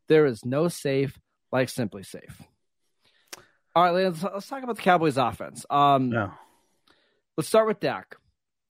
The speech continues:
Speaker 1: Dak had three touchdowns, one interception. I don't think he played all that well in this game, which is crazy considering the Cowboys scored fifty-four points. I think this is one of his worst games that we've seen him play over the last month or so.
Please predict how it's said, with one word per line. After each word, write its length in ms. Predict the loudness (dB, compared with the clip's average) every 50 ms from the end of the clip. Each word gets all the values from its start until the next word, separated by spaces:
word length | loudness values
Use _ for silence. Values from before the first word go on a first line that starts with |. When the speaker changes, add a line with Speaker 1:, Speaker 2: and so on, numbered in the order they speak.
| _ _ -16 -4
Speaker 1:
Dak 300 | 0 2 2 2 2 -2
had 340 | -4 -2 0 0 0 -2 -2
three 160 | -4 -6 -4
touchdowns, 640 | 0 0 0 0 0 -4 -4 -2 -2 -4 -4 -6 -6
one 160 | -6 -4 -2
interception. 500 | -2 -4 -4 -4 -4 -6 -6 -6 -6 -4
I 60 | -4
don't 160 | -4 -2 -2
think 160 | -2 -2 -2
he 80 | -2 -4
played 200 | -4 -2 0 0
all 140 | 2 2 0
that 120 | 0 -2 -2
well 160 | -4 -4 -6
in 60 | -6
this 220 | -8 -12 -12 -14 -12
game, 240 | -14 -14 -12 -12 -12
which 140 | -10 -6
is 140 | -6 -6 -6
crazy 440 | -4 0 2 2 2 2 0 -2 -8
considering 420 | -8 -8 -10 -6 -6 -4 -4 -4
the 60 | -4 -4
Cowboys 340 | -2 -2 -2 -2 -2 -4
scored 260 | -6 -8 -10 -10 -10 -10 _
fifty-four 500 | -8 -8 -8 _ -16 -12 -6 -6 -6 -4
points. 480 | -6 -6 -8 -6 -6 -8 -10 -14 -20 _ _ _ _ _ _ _ _ _ _ _ -2
I 80 | -2 -2
think 160 | 0 0 -2
this 160 | -2 -4 -4
is 160 | -6 -8 -4 0
one 160 | 2 2 2
of 100 | 4 4
his 320 | 2 2 2 0 -6 -12 -16 _ _ _ _ _ _ _ _ _ _ _ _ -6
worst 320 | 0 2 2 2 2 0 -2
games 220 | -2 -2 -2 -4
that 80 | -4 -6
we've 160 | -6 -6 -6
seen 180 | -6 -4 -4
him 100 | -4 -4
play 240 | -4 -4 -4 -4 -4
over 160 | -4 -4 -6
the 60 | -4 -4
last 280 | -4 -4 -6 -6 -6
month 240 | -6 -4 -4 -6 -8
or 80 | -10 -12
so. 300 | -12 -12 -14 -14 -16